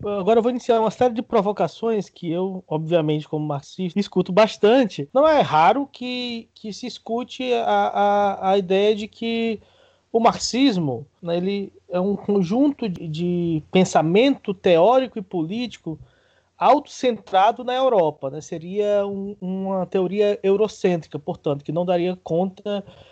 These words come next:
de pensar a realidade brasileira ou de pensar questões, é, fora de uma ideia de luta de classes, onde são sujeitos assalariados versus o, os sujeitos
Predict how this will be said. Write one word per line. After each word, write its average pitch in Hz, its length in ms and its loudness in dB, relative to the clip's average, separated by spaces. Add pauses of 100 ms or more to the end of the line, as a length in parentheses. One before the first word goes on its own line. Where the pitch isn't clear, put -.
(160)
de 165 100 -6
pensar 180 460 2
a 196 40 2
realidade 190 1200 2 (360)
brasileira 180 760 4
ou 196 60 2
de 190 120 -6
pensar 180 400 -4
questões, 196 840 -6 (340)
é, 170 600 2
fora 196 1000 2
de 160 200 -10
uma 190 200 -2
ideia 180 540 0
de 180 120 -4
luta 185 280 -4
de 185 80 -8
classes, 180 760 -2
onde 170 380 -4
são 160 280 -6
sujeitos 151 480 -6
assalariados 165 840 -2
versus 156 520 -4
o, 151 540 -2
os 147 100 -6
sujeitos 143 480 -4